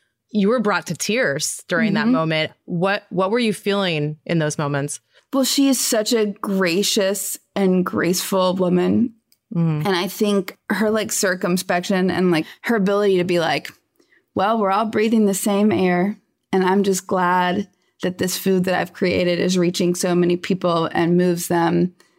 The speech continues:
Speaker 2: It makes you wanna cry because I feel a certain resignation about the likelihood of her getting her flowers in real time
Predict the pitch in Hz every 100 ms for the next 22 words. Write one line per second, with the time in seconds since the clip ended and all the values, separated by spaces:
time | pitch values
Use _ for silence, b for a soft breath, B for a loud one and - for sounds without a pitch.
0 | b _ _ 262 269 339 - 349 285 208
1 | 180 - 226 226 220 185 220 180 180 -
2 | - - 175 165 170 180 - _ _ -
3 | - 226 208 185 175 160 180 - 185 160
4 | 170 147 - _ _ 185 190 190 190 180
5 | 180 170 160 - 208 202 226 269 _ _
6 | _ 185 185 175 143 147 - _ _ -
7 | 190 180 165 170 185 208 175 175 170 185
8 | 165 175 160 165 156 185 165 156 165 -
9 | 170 170 160 175 180 175 175 156 - 180
10 | 160 170 190